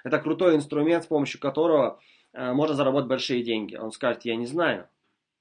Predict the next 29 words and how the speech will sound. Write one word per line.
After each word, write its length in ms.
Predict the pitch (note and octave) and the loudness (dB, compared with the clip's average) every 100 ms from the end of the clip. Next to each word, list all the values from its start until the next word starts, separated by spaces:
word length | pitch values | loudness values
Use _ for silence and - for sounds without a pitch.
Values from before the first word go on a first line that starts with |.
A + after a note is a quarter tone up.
| _ _ _ _ | _ _ _ _
Это 240 | G3+ G3+ | 2 2
человек, 440 | - E3 D#3 G#3 - | 0 4 4 4 0
который 360 | A#3 A#3 D3+ - | 4 6 4 2
никакого 760 | D#3 F3+ D#3+ - D#3 D3 F#3 | 2 2 2 0 4 4 4
не 200 | F#3 D#3 | 2 2
имеет 260 | D3 C#3 A#2 | 4 2 0
представления 520 | A#2 - B2 C#3 D#3+ | -8 -4 2 4 4
о 40 | - | 2
сетевом 300 | - - A2 | 2 2 2
маркетинге. 520 | A2+ - F2+ F2+ - - _ - _ _ _ - - | -4 -6 -16 -16 -18 -20 _ -20 _ _ _ -14 -4
Я 180 | C#3+ G3 | 6 6
всегда 260 | G3 E3 | 6 2
говорю 240 | D#3 D#3 D#3 | 6 6 6
на 100 | D3 | 4
примере, 380 | D3 F3 C4 A3+ | 2 4 6 6
это 140 | E3 | 2
тот 140 | D#3+ | -2
человек, 260 | - E3 A3 | 0 2 2
который 220 | D#3 D3 | 0 -2
сидит 240 | - C#3 C#3 | -2 -4 -2
на 120 | C3+ | -2
кассе, 500 | G#3 A#3 - B3+ B3+ - - - - | 2 0 0 -10 -10 -14 -20 -20 0
отбивает 580 | C#3+ D3+ E3 D#3+ D3 - | 0 4 8 8 6 4
продукты 420 | D3 A3+ B3 F3 | 2 2 0 -2
и 180 | E3+ G3 | 0 4
говорит, 420 | F3 E3 C#3+ - _ _ _ _ _ - | 8 8 6 0 _ _ _ _ _ 2
вам 260 | C#3+ F3+ | 6 6
пакет 340 | F3+ E3+ F#3+ G3 | 6 4 2 4
надо? 380 | B3 C4 A#3 | 4 4 0